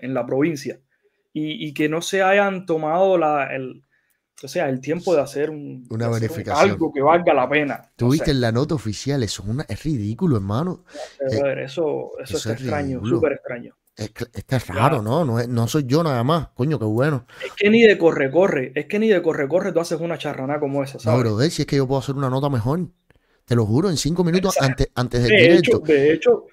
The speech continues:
Speaker 1: de hecho la hacen. O sea,
Speaker 2: Bueno, es
Speaker 1: de
Speaker 2: que
Speaker 1: hecho ustedes lo hacen.
Speaker 2: es que es increíble,
Speaker 1: Con,
Speaker 2: hermano.
Speaker 1: con, y con mucho menos tiempo, porque la información a ellos les llega bien caliente.
Speaker 2: Claro.
Speaker 1: O sea, ya tú, a ti te llega ya cuando está publicada, cuando, ¿me entiendes? A no ser que esté alguien transmitiendo en vivo que,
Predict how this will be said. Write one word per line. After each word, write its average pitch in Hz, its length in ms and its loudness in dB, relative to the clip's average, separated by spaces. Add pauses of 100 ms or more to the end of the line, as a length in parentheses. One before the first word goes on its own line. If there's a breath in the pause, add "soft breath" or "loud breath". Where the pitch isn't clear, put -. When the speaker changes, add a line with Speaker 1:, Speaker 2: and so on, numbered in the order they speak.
(200 soft breath)
Speaker 1:
de 143 240 4
hecho 190 180 2
la 180 240 2
hacen. 151 420 -6 (160)
O - 40 -20
sea, 113 140 -2
Speaker 2:
Bueno, 139 160 2
es 113 60 -4
Speaker 1:
de 117 120 -2
Speaker 2:
que 123 60 -2
Speaker 1:
hecho 233 160 -6
ustedes 185 260 -2
lo 127 120 -2
hacen. - 400 -8
Speaker 2:
es - 100 -12
que - 120 -10
es 113 80 -6
increíble, 123 600 -2
Speaker 1:
Con, 185 80 4
Speaker 2:
hermano. 139 480 0
Speaker 1:
con, - 120 -20
y 170 100 -6
con 170 180 2
mucho 208 260 2
menos 202 260 2
tiempo, 185 320 0
porque 139 220 -4
la 143 80 -2
información 147 480 -4
a 208 60 0
ellos 226 120 0
les 170 140 -2
llega 202 240 0
bien 175 160 0
caliente. 156 480 -10
Speaker 2:
Claro. 117 320 0
Speaker 1:
O - 200 -12
sea, 156 200 0
ya 143 180 2
tú, 202 160 2 (260 loud breath)
a 139 140 -8
ti 180 120 -4
te 226 120 8
llega 240 240 8
ya 190 140 4
cuando 240 180 2
está 180 180 -4
publicada, 170 540 0
cuando, 127 540 -8
¿me 151 100 -10
entiendes? 180 400 0
A 135 100 -4
no 151 120 -6
ser 185 180 -4
que 190 80 -8
esté 170 240 0
alguien 175 320 0
transmitiendo 151 480 -6
en 156 140 -6
vivo 196 280 0
que, 139 200 -8